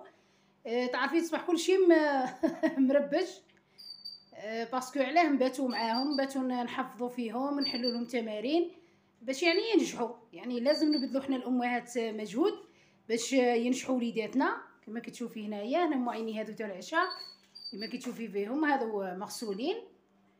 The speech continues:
هنا الصباح نوضت درت ال-، القهوه تقريباً. آه، كاين اللي يشرب قهوه بالحليب، كاين اللي يشرب قهوه كحله.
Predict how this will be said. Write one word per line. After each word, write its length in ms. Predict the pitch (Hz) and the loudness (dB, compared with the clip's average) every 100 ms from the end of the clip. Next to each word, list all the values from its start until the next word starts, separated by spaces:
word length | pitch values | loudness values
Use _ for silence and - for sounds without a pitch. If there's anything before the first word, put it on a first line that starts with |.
| _ _ _ | _ _ _
هنا 380 | 170 196 240 277 | -12 -6 -4 -2
الصباح 420 | 294 - 226 254 | -4 -4 -4 0
نوضت 280 | 262 262 - | -2 -2 -2
درت 420 | 240 226 247 - | -2 -2 -4 -6
ال-، 160 | 240 226 | -6 -6
القهوه 520 | 214 202 214 196 233 | -6 -6 -6 -4 -4
تقريباً. 500 | 262 - 196 190 277 370 - - _ _ _ _ - | -6 -8 -10 -2 0 0 -4 -18 _ _ _ _ -12
آه، 140 | 196 | -10
كاين 140 | 214 254 | -4 -2
اللي 80 | |
يشرب 240 | 262 285 240 | -2 -4 -2
قهوه 200 | 254 240 | 0 0
بالحليب، 320 | 233 240 330 | -2 -2 -2
كاين 80 | - | -2
اللي 120 | 262 | -4
يشرب 180 | 254 254 | -4 -8
قهوه 320 | 240 240 247 | -6 -6 -6
كحله. 400 | 226 - 285 392 | -8 -4 -2 -2